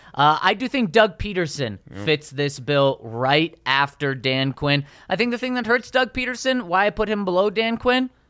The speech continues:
Speaker 1: no, no connection with George Payton.
Speaker 2: Mm.
Speaker 1: Uh, and I do think it's who you know, not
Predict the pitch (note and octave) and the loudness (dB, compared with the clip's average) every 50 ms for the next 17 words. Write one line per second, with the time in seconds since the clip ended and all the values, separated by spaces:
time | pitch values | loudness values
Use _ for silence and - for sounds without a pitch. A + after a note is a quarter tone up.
0 | _ _ - E3 G3 A3 G#3+ - - F3+ G3 G#3 A3 - A#3 G#3 G#3+ G#3+ - - | _ _ -10 -6 -6 -6 -6 -8 -10 -8 -6 -6 -6 -6 -6 -8 -8 -8 -8 -6
1 | E3+ C#3 A2 - _ _ _ _ _ - C#3 C#3+ C#3 C#3 - C#3 C3 B2+ A2+ - | -6 -6 -8 -8 _ _ _ _ _ -6 -4 -4 -4 -4 -4 -4 -4 -4 -4 -6
2 | - - C#3 A#2+ A2 A2 A2+ G#2 G2+ G2 - - _ - B2 B2+ C3 C3 C3+ G#2+ | -8 -6 -6 -6 -6 -8 -12 -12 -14 -16 -18 -16 _ 2 4 6 6 6 6 4
3 | - D3 D3 D3 D3 D3 D3 D#3 D#3 C3+ D#3 E3+ D#3+ - F3+ F3 F#3 - E3 D3 | 2 0 2 4 4 6 6 4 4 2 -2 -4 -2 0 -2 -2 0 0 0 0
4 | C#3+ - - - - _ _ - - C3 C#3 E3+ F3 F#3 G3+ G#3+ A3+ A#3 B3 B3+ | 0 -2 -6 -14 -14 _ _ -8 -6 -4 -2 -2 0 -2 -2 0 0 0 0 0
5 | C4+ C#4 C#4 - _ _ _ _ _ _ _ - A2+ A2 A2+ B2 C3 D3 D#3+ E3+ | 0 -2 -4 -8 _ _ _ _ _ _ _ -10 -8 -4 0 2 2 4 2 2
6 | - | 0